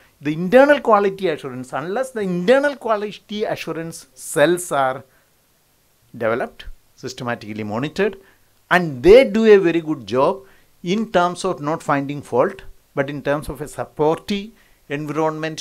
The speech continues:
to make an assessment and make, uh, arrangements for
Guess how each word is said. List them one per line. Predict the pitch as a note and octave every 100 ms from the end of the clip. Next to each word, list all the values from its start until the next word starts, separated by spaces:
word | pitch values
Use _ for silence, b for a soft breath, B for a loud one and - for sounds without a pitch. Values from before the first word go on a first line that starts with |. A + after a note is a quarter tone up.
| -
to | C#3
make | C3+ C#3
an | D#3+ B2+
assessment | A2 D3+ C3+ - F3+ E3+ - - b b b
and | C#3 C#3
make, | C#3 C3+ - - _ _ _ b b b -
uh, | B2 B2 A#2 A2+
arrangements | C3+ C#3 D#3+ D#3 E3+ E3+ E3
for | - C#3 C3+ C3